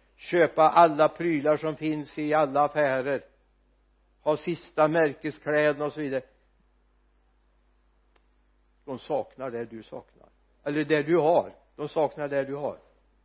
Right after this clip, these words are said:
Löftet om ett evigt liv. Du vet, det här är bara en förgård. Frågan är,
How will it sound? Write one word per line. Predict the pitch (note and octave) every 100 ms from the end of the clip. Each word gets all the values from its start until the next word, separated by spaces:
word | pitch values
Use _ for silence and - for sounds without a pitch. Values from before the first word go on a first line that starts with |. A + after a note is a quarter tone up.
| _ _ _ _ _ _ _ _ _ _
Löftet | A#2+ B2+ - _ A2 G#2
om | A2 G#2
ett | -
evigt | A2 F2 F2+ _
liv. | D#2+ _ _ _ _ _ _ _ _ _ _ _ _ _ _ _ _ _ _ _ _ _ _ _ _
Du | C3+
vet, | B2+
det | C#3
här | D3
är |
bara | C#3+ A#2+
en |
förgård. | - D3 A2 G#2 B2+ - _ _ _ _ _ _ _ _ _ _ _ _ _ _
Frågan | _ D#3 B2+ D3+
är, | C#3 B2